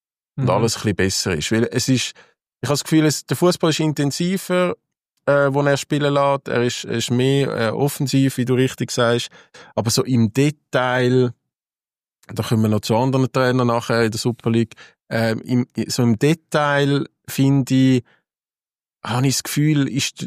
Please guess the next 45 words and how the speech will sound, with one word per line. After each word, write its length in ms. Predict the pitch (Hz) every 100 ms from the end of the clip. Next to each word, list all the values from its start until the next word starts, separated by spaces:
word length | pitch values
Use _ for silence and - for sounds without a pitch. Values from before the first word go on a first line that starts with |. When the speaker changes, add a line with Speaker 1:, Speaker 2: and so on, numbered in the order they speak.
| -
Speaker 1:
ist 220 | 127 -
der 60 | 110
Gameplan 540 | 131 151 143 139 131
gerade 240 | 135 135
in 140 | - 127
der 100 | 127
Offensive 540 | 135 - 131 135 123
mit 280 | 120 131 -
Ball 440 | 123 120 117 123 117 _ _ _ -
noch 260 | 107 120
nicht 260 | 131 123 123
so 580 | - - 120 127 127 131
ausgeklügelt 1160 | 123 135 127 - - 131 127 123 127 120 113 -
oder, 560 | 117 120 117 120 117
oder 320 | 110 110 113 113
so 300 | - 123 120
da, 440 | 113 110 117 110
wie, 340 | 110 110 110 - -
wie 240 | 110 120 117
ich 100 | -
mir 160 | 113
das 160 | 107 107
jetzt 180 | 104 110
würde 180 | 107
wünschen 280 | 104 107 104
von 140 | 98 104
dem 120 | 104
F 180 | - -
C 120 | -
B. 120 | - - _ _ _ _ _ _
Speaker 2:
Mhm. 160 | 147 135
Speaker 1:
Oder 180 | 135 147
wie 80 | 113
sich 180 | - -
das 120 | 117
vielleicht 260 | 117 107
auch 100 | 110
gewisse 360 | - 113 - 117
erhofft 400 | 110 104 123 -
haben 160 | 113 110
vom, 320 | 120 117 113
vom 240 | 117 113
Ludo. 280 | 110 95 95
Und 160 | 98
ich, 120 | 92